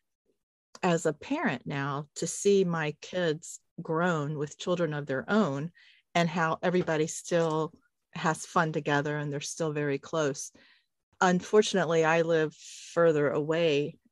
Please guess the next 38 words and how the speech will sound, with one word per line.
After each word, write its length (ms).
so 280
they 220
don't 220
just 320
drop 280
in. 240
I 100
usually 320
go 180
down 240
there. 320
But 220
I 140
remember 560
going 420
to 140
my 160
grandparents', 880
my 160
dad's 440
parents, 600
almost 500
every 300
Sunday 540
and 160
having 320
all 320
the, 140
all 200
the 80
cousins 500
there. 300
We 100
had 240
dinner 300
and 80
we 100
played. 480